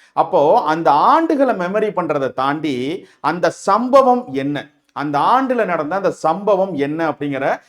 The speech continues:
அந்த விஷயத்தை நீங்க எமோஷனலா உங்களோட கனெக்ட் பண்ணி படிச்சீங்க அப்படின்னா, அந்த ஆண்டு அப்படிங்கிறது ஆட்டோமேட்டிக்கா உங்க கிட்ட, உங்ககிட்ட ஸ்டோர் ஆயிடும்.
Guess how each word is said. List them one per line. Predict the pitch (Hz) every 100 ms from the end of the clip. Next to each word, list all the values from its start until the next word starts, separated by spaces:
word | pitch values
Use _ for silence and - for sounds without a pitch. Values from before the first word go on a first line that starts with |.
| _
அந்த | 135 170 233 247
விஷயத்தை | 220 - 247 247 233
நீங்க | 208 190 143 147
எமோஷனலா | 185 226 220 214 214 233 180
உங்களோட | 160 165 185
கனெக்ட் | 185 175 180 -
பண்ணி | 175 175
படிச்சீங்க | 135 143 139 139 123
அப்படின்னா, | 107 107 107 143 185 196 _ _
அந்த | 131 151 147
ஆண்டு | 151 214 262 254 233
அப்படிங்கிறது | - 156 139 131 139 175 214 196 _ 139
ஆட்டோமேட்டிக்கா | 190 262 - 240 196 185 165 202
உங்க | 220 175 160
கிட்ட, | 160 143 - - -
உங்ககிட்ட | 143 156 151 175
ஸ்டோர் | - 139
ஆயிடும். | 127 107 -